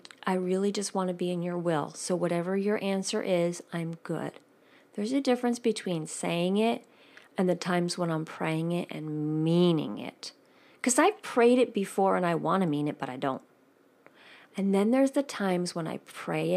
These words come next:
it and I know that I mean it, that no matter how God answers, I'm going to worship him. And that's what it's about in that first commandment.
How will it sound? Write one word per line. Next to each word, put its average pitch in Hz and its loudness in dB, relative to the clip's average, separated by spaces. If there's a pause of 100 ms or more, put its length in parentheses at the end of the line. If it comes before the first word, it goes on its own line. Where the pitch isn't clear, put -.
it 208 -6 (960)
and 185 -2
I 180 0
know 170 -2
that - -10
I 156 -8
mean 156 -10
it, - -18 (560)
that 170 -6
no 170 -2
matter 233 2
how 226 0
God 220 2
answers, - -2 (1400)
I'm 196 -2
going 170 -6
to - -8
worship 156 -8
him. 151 -16 (580)
And 240 6
that's 254 6
what 185 4
it's 185 0
about 165 0
in 175 -2
that 151 -6
first 165 -4
commandment. 165 -4